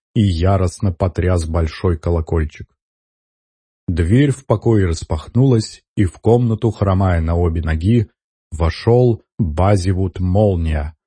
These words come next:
Хотя теперь уже не Молния, а просто Базивут. После удачного похищения меча Лакюс он случайно столкнулся в Ирантеле с лысым прохожим и в спешке пихнул его рукой в грудь.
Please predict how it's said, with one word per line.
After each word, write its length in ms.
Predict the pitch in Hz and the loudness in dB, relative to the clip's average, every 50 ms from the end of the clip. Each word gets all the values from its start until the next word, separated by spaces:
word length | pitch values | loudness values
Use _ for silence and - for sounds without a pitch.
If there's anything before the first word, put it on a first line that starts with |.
| _ _ _ _ _ | _ _ _ _ _
Хотя 300 | - - 107 104 139 135 | -4 -4 -2 0 2 0
теперь 320 | - - 101 101 113 104 98 | 2 0 0 0 0 0 0
уже 200 | 87 82 98 92 | 0 0 -2 -2
не 100 | 90 87 | 0 0
Молния, 680 | 87 104 120 123 117 107 107 104 104 95 92 87 - - _ _ _ | 2 2 2 2 2 2 2 2 2 0 0 -2 -4 -8 _ _ _
а 80 | 107 90 | -6 -4
просто 400 | - - 101 90 - - - 87 | -2 0 -2 -2 -2 -2 -4 -4
Базивут. 800 | 80 82 85 90 85 80 73 78 78 73 76 76 - - _ _ _ _ _ _ _ _ _ _ - | -2 -2 0 0 0 0 -2 -4 -6 -8 -8 -10 -14 -16 _ _ _ _ _ _ _ _ _ _ 0
После 340 | 120 127 120 - - 120 113 | 2 2 2 0 0 2 2
удачного 640 | 110 107 101 104 101 92 - - - 98 92 92 | 2 4 4 2 2 0 0 -2 0 2 2 2
похищения 720 | 87 - 95 - - 104 - - - - 110 98 92 90 87 | 0 0 -2 -2 -2 -4 -6 -6 -2 0 0 0 2 0 0
меча 360 | 85 90 95 90 - - 90 | 0 0 -2 -2 -2 -2 -2
Лакюс 580 | 82 82 82 80 - 123 139 139 - - - - _ _ _ _ _ _ | -2 -2 -4 -2 0 2 2 2 2 0 -6 -16 _ _ _ _ _ _
он 180 | - 160 185 175 | -2 -2 0 -2
случайно 640 | - - - 135 113 - - 123 127 127 127 120 | -2 -2 0 0 0 2 2 2 4 4 2 2
столкнулся 760 | 110 - - 110 101 95 - - 98 107 113 110 104 - - 90 | 0 0 0 0 0 0 0 0 2 2 2 2 0 0 -2 0
в 120 | 80 87 | 0 0
Ирантеле 520 | 82 85 92 104 113 104 - 107 101 98 | 0 2 2 2 0 0 0 0 0 0
с 180 | 95 - - - | -2 -2 -4 -2
лысым 420 | 92 98 101 95 - 107 92 85 | 0 0 0 0 0 0 0 0
прохожим 600 | - - 90 85 - - 131 131 117 110 117 110 | 0 0 -2 -2 0 2 2 2 2 2 0 0
и 160 | 107 - 113 95 | 0 -2 -2 -4
в 80 | 80 | -4
спешке 720 | - - - - 110 123 117 - - - 104 98 90 85 - _ _ _ _ _ _ | -6 -10 -2 0 2 2 2 0 -2 0 2 2 2 0 -2 _ _ _ _ _ _
пихнул 500 | - 110 - - - 98 98 110 127 123 | -2 0 0 0 -2 0 2 4 4 4
его 360 | 107 92 85 92 87 90 101 104 | 2 2 0 -2 0 2 2 2
рукой 340 | 95 85 - - 95 95 | 0 -2 0 0 0 2
в 120 | 87 82 80 | 0 0 -2
грудь. 440 | 80 92 98 95 87 - - - | -2 0 0 0 -2 -6 -10 -14